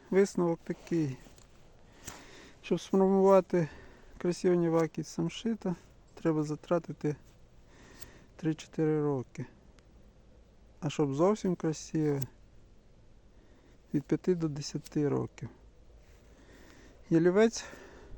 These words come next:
можна зробити більш-менш красивий за два-три роки, він більше, бистріше заростає.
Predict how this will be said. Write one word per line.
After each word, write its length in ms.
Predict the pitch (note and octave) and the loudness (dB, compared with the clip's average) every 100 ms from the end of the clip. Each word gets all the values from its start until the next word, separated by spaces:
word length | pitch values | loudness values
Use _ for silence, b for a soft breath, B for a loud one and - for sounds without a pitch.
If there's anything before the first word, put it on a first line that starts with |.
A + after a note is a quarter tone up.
| B - - - - - b b - | B -18 -20 -20 -20 -20 b b -2
можна 260 | E3+ E3 D#3+ | 0 2 0
зробити 500 | D#3 D#3+ F3 F3 E3 | 0 0 0 0 -2
більш-менш 460 | D3+ D3+ D#3+ D3+ | -4 -4 -2 -2
красивий 600 | - D3 D3 - D#3+ D3 | -4 -6 -6 -4 -2 0
за 140 | C3+ C#3 | 0 -2
два-три 520 | C3+ C#3+ C#3 D#3 E3 | 0 -2 0 -2 0
роки, 360 | F#3+ G3+ - F3+ | 0 -6 -4 -2
він 240 | E3+ E3 - | -2 -2 -6
більше, 380 | - F3 - F3+ - - B B B B - | -2 -2 -2 -6 -8 -18 B B B B -6
бистріше 400 | E3+ F#3 E3+ E3+ | -2 0 0 -2
заростає. 720 | E3+ E3 - - E3+ E3 D#3 | -2 -4 -8 -2 0 0 -2